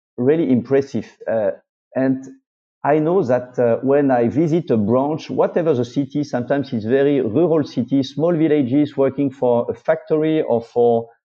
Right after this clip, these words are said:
uh, a service activities, uh, we have the opportunity to give a job to plenty of people. And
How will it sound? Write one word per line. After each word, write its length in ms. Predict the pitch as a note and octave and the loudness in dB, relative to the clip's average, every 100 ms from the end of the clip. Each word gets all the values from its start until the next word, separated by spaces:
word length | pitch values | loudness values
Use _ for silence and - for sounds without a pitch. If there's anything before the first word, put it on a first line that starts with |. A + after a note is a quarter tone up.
| - | -8
uh, 100 | G#2+ - | -6 -2
a 120 | A2 | -2
service 520 | - D#3+ D#3+ D#3+ - | 0 2 2 0 -2
activities, 720 | D3+ - C#3+ C3 D#3+ D#3+ - _ _ _ _ _ - | -4 0 -2 0 -2 -4 -8 _ _ _ _ _ -2
uh, 220 | B2 B2 - | 2 2 2
we 160 | C#3 | 2
have 140 | D#3+ C3+ | 4 2
the 80 | C#3+ | 0
opportunity 500 | C3+ B2+ C3+ C3 D#3 | 0 0 0 -2 -2
to 140 | A#2+ | 0
give 160 | B2 A#2+ | 2 2
a 80 | |
job 200 | A2+ C#3 C3+ | 2 0 0
to 80 | A#2+ A2 | -8 -4
plenty 380 | C3 B2+ B2+ C3 | 0 0 0 0
of 200 | A2+ - | -2 -2
people. 360 | C3 A#2+ G2 - | -4 -2 -4 -4
And 240 | A#2 A#2+ | -2 -2